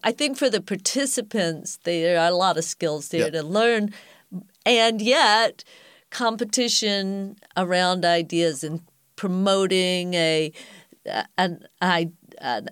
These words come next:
Speaker 1: aspect of, you know, I'm holding up my fist, pugilistic,
Speaker 2: <laughs>
Speaker 1: uh,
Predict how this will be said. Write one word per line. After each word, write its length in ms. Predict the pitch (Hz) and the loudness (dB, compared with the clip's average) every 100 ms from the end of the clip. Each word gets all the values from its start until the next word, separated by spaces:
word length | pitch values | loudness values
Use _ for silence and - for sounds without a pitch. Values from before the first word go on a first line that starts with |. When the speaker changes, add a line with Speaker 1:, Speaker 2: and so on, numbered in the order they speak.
| - | -2
Speaker 1:
aspect 720 | 185 185 185 - 180 170 165 | 0 0 -2 -2 -2 -2 -4
of, 300 | 151 139 - _ _ _ _ 165 _ 170 151 - _ _ _ _ 175 | -4 -6 -20 _ _ _ _ -20 _ -16 -16 -16 _ _ _ _ -6
you 180 | 165 143 | -6 -6
know, 260 | - - _ _ _ _ _ _ _ _ _ _ - 165 - _ _ _ - | -12 -20 _ _ _ _ _ _ _ _ _ _ -14 -14 -14 _ _ _ -4
I'm 200 | 180 185 190 185 | -2 -2 -6 -2
holding 400 | 233 220 208 196 | 0 0 0 0
up 120 | 156 | 0
my 220 | 160 156 | 0 0
fist, 600 | 165 - 196 139 - - _ | -4 -2 0 0 -4 -6 _
pugilistic, 960 | - 269 254 247 233 233 - - 269 220 | 0 2 4 4 4 4 2 4 4 4
Speaker 2:
<laughs> 220 | 330 - 320 | 0 0 2
Speaker 1:
uh, 800 | - 247 262 - 190 175 180 | 2 2 0 2 2 4 2